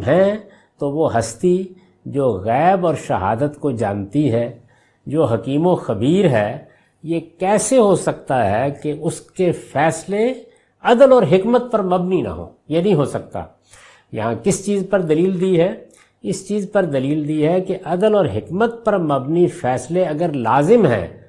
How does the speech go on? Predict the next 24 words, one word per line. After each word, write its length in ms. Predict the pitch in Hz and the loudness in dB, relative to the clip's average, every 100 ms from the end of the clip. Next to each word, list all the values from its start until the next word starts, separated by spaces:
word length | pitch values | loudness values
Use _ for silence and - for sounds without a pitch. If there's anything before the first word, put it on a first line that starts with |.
| _ _ | _ _
تو 80 | 147 | -10
پھر 160 | 120 147 | -4 -4
دنیا 420 | 120 147 170 185 | 0 2 4 2
کا 140 | 180 | 2
انجام 540 | 196 151 131 127 127 127 | 0 0 -2 0 0 -2
بھی 80 | 139 | -4
لازم 320 | 131 131 139 | -6 -8 -14
ہے۔ 840 | - _ _ _ _ _ _ 127 | -20 _ _ _ _ _ _ -8
یعنی 140 | 135 | -6
پھر 240 | 135 160 175 | -2 0 2
نہیں 220 | 214 262 | 2 4
ہو 140 | 220 | 4
سکتا 520 | 202 196 - 151 95 90 _ _ _ - | 2 -2 -4 -4 -4 -6 _ _ _ -6
کہ 120 | 117 | -6
ظلم 440 | 104 175 202 160 | -2 2 2 2
سے، 260 | 147 165 147 | 0 -2 -2
عدوان 520 | 123 110 147 180 170 | -4 -2 0 0 0
سے، 300 | - 151 143 | -4 -4 -4
شر 400 | - - 220 233 | -6 -2 2 2
سے 260 | - - 180 | 2 -2 -2
بھری 340 | 101 135 185 | 0 2 4
ہوئی 240 | 151 156 | 4 2
یہ 80 | 147 | 0
دنیا، 480 | 107 113 117 151 185 | -2 -4 -2 0 -2